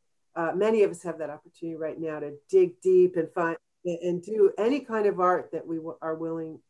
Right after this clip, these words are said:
to, uh, risk. One thing I did wanna say was that I, when I did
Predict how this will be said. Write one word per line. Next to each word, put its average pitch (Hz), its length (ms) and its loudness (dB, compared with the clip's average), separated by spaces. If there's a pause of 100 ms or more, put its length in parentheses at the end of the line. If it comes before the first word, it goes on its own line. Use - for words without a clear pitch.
(160)
to, 156 380 -8
uh, 156 200 -12 (640)
risk. 185 640 0 (220)
One 240 260 2
thing 220 160 0
I 180 60 0
did 226 220 -2
wanna 170 360 -2
say 165 400 -2
was 165 220 -2
that 170 100 -2
I, 165 260 -2 (160)
when 175 440 -2
I 175 200 0
did 247 340 0